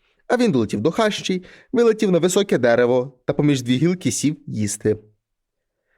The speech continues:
Лисиця за ним добігла до хащі, побачила, що на високому дереві їсть. Стала вона хвалити:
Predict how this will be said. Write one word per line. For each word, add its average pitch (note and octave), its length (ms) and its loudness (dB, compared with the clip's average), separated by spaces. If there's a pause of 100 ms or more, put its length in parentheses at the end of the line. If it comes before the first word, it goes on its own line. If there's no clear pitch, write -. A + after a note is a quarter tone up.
(140)
Лисиця A3 320 -2
за B2+ 80 0
ним A2 160 -2
добігла G#2 300 -2
до A2 100 -10
хащі, D3 560 -6 (260)
побачила, A3 500 0
що - 160 -6
на D#3+ 60 0
високому G3 500 0
дереві B2 400 0
їсть. - 560 -12 (440)
Стала B2+ 540 0
вона A2 260 0
хвалити: G#2+ 680 -2